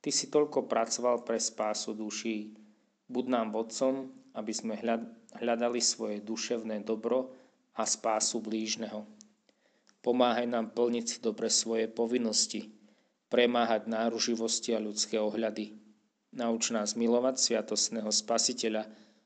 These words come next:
Pannu Máriu Pomocnicu a svätého Otca,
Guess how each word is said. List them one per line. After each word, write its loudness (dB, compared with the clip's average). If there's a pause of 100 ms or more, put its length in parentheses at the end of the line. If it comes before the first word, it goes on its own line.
(160)
Pannu 2
Máriu 0
Pomocnicu -2 (240)
a -8
svätého 0
Otca, -2